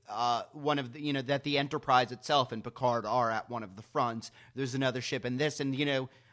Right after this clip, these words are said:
from the context, the three are more or less equal. Anytime we've seen, you know,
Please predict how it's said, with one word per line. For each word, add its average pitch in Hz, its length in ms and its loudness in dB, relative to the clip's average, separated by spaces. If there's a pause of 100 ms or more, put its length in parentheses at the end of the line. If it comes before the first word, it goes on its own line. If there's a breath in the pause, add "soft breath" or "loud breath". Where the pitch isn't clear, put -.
(100 soft breath)
from 190 240 6
the 175 80 -4
context, 160 640 2
the 151 80 -4
three 180 280 0
are 160 80 8
more 135 320 2
or 123 60 0
less 123 300 -2
equal. 110 360 -8
Anytime 123 460 -4
we've 120 160 -6
seen, 131 340 -4
you 120 120 -6
know, 101 280 -4